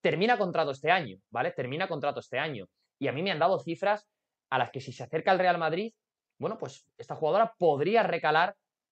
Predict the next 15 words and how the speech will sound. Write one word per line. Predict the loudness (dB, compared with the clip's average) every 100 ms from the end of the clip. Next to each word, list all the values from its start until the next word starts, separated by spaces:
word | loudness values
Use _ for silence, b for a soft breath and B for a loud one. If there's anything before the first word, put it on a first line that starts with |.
| _
en, | -6 -6 -8 -14 -18 -18 -8
en | -2
el | -2
equipo, | -2 -4 -6 -8
podría | -4 -2 0
recalar | 0 0 -2
en | -4
el | -6
equipo. | -6 -6 -8 -6
Pero | -4
claro, | 0 -2
es | -4
que | -12
esas | -12 -8
cifras, | -4 -2 -4